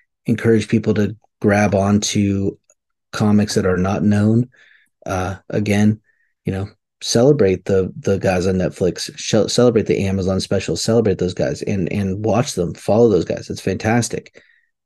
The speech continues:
But at the same time, local comics who are trying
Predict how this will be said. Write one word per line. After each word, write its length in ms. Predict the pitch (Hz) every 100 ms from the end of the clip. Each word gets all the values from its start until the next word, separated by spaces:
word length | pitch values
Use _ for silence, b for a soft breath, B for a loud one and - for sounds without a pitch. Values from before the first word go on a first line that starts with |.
| _ -
But 300 | 127 139 - _ _ _ _ _ -
at 60 | 120
the 60 |
same 180 | - 165
time, 400 | 131 117 110 - _ _ _
local 460 | 104 110 120 143 131
comics 640 | 143 151 151 147 - - -
who 80 | -
are 80 |
trying 600 | - - 110 120 131 143